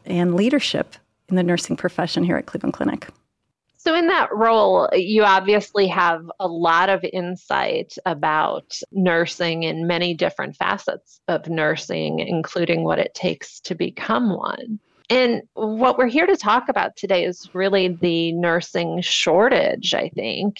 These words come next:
Speaker 2: And everybody knows there's a national shortage of workers across industries.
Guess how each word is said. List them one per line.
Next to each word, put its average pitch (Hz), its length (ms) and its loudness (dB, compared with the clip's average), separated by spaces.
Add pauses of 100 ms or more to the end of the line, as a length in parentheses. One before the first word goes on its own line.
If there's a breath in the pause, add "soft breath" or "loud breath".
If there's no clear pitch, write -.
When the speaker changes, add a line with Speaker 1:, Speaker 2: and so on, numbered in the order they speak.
(120)
Speaker 2:
And 180 500 2
everybody 247 480 2
knows 208 600 2
there's 185 420 2
a 202 80 -2
national 175 500 -2
shortage 180 800 2 (120)
of 165 240 0
workers 180 800 -2
across - 600 0
industries. 196 1120 -2